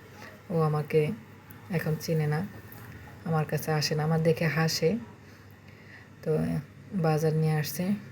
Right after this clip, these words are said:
বাজার থেকে ইলিশ মাছ, মুরগির মাংস, আর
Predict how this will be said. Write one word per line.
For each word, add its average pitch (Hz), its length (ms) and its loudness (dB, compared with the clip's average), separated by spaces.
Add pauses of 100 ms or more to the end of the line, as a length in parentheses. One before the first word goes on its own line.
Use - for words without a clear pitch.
(120)
বাজার 156 240 2 (100)
থেকে 156 200 -2 (100)
ইলিশ 156 180 2 (100)
মাছ, 151 200 0 (120)
মুরগির 151 380 0
মাংস, 147 260 -2 (1300)
আর 147 120 4